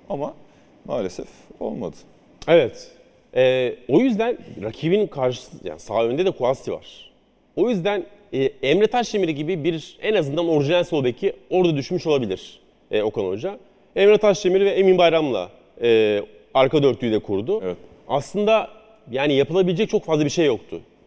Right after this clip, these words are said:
Speaker 2: Şu yüzden diyorum, eğer Raşitsa'yı oynatacaksanız bir kenarda, sağ ya da sol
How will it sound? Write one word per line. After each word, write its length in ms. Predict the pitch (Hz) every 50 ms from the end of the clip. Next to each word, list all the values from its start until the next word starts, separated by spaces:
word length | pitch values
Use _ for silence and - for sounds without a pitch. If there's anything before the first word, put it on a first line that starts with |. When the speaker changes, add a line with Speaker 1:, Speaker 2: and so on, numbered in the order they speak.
| _ _ _ _ _ _ _ _ _ _ _ _ _
Speaker 2:
Şu 180 | - - - 165
yüzden 320 | 156 127 117 110 98 92
diyorum, 200 | 92 104 135 170 -
eğer 260 | - 123 120 113 104
Raşitsa'yı 460 | 98 101 - 214 208 - - 175 143
oynatacaksanız 640 | 117 110 107 107 110 131 202 240 226 - 240 208 185
bir 40 | 180
kenarda, 500 | - 196 180 170 160 147 139 151 170 208 - - _ _ -
sağ 240 | - - 156 135
ya 100 | 123 117
da 80 | 101 101
sol 240 | - - 135 180